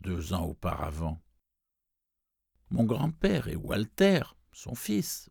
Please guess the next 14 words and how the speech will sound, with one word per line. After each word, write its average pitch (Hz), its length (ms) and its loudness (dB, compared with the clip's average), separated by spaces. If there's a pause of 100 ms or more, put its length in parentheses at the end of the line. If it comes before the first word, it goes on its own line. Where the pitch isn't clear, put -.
veuf - 320 -10
à - 60 -8
présent, 170 580 0 (200)
vivaient 147 320 0
seuls - 360 -4
dans - 120 -8
la - 120 -6
maison - 360 -6
de - 120 -8
Cleveland, - 600 -10 (640)
mais 120 260 0
les 120 120 2
souvenirs 117 520 2
d'autrefois 98 920 0